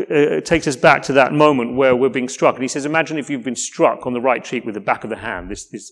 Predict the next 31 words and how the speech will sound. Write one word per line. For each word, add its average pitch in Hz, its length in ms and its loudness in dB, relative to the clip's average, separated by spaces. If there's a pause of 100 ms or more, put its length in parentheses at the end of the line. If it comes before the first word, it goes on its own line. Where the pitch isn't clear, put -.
insult, 107 480 -10 (220)
right? 107 200 -12 (520)
But 170 80 0
instead 175 640 4 (100)
of 151 180 0 (120)
sort 151 200 -6
of 120 80 -8
slinking 156 680 -2
away, 123 680 -2 (400)
crushed - 540 0
and, 113 180 -10
and 117 180 -10
sh-, - 180 -16 (120)
feeling 123 400 -4
shame, 113 560 -8 (1700)
or 180 160 6
instead 240 240 6
of 165 240 2
responding 190 680 4
eventually, 135 680 2
after 139 280 0
that 143 120 2
happening 143 280 -2
too 151 160 -2
many 139 120 -2
times, 131 320 -4
you 123 60 -6
respond 135 400 -2
in 113 220 -10
violent 143 340 2
retaliation." 113 880 -8